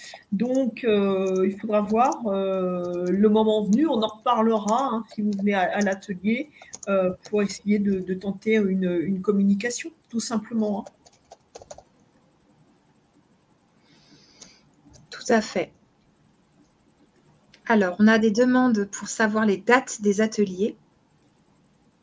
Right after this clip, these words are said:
Speaker 2: Donc ça, c'est en février et en mars.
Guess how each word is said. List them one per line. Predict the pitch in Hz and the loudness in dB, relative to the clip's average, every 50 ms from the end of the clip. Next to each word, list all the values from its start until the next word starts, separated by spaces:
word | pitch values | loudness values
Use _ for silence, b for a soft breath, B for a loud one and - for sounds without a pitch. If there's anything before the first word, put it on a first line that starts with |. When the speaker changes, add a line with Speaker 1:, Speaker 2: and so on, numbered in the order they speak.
| - - B B B B B B _ _ - | -18 -18 B B B B B B _ _ -2
Speaker 2:
Donc | 214 208 202 220 | -2 0 0 -2
ça, | - - - 233 226 226 | -4 -2 0 0 0 0
c'est | 233 - - 208 190 | -2 -2 -2 -2 -2
en | 185 175 170 170 | -2 -4 -8 -10
février | - - - - - 240 226 226 220 214 214 214 214 208 | -12 -14 -6 2 2 4 4 4 4 4 6 6 6 4
et | 196 185 | 2 0
en | 170 | -2
mars. | 165 165 208 262 - - - - - - - | -2 -2 -2 -4 -4 -6 -6 -6 -6 -8 -10